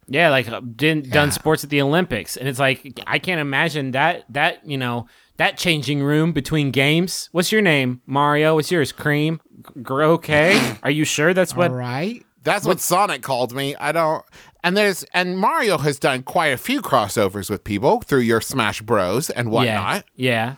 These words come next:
Speaker 3: So the Sonic universe extends
Speaker 1: It's huge,
Speaker 3: way
Speaker 1: yeah.
Speaker 3: farther than anyone could possibly
Speaker 2: Don't.
Speaker 3: imagine.
Speaker 1: And they're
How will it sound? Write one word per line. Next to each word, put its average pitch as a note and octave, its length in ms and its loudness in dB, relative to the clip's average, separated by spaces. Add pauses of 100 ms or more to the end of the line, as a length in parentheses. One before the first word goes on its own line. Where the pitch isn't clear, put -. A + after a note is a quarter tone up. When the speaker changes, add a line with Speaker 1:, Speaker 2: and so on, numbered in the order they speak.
(140)
Speaker 3:
So - 220 0
the F#3+ 140 0
Sonic C4+ 500 2
universe E3+ 540 0
extends F#3 1040 -2
Speaker 1:
It's C3 180 -2
huge, B2 340 0
Speaker 3:
way A3+ 220 4
Speaker 1:
yeah. - 60 -2
Speaker 3:
farther F3 460 4
than C#3+ 180 0
anyone D#3+ 300 -2
could B2 160 -4
possibly F#3 500 -2
Speaker 2:
Don't. F#3 100 -2
Speaker 3:
imagine. D3 280 -2
Speaker 1:
And D3 100 0
they're D3+ 100 2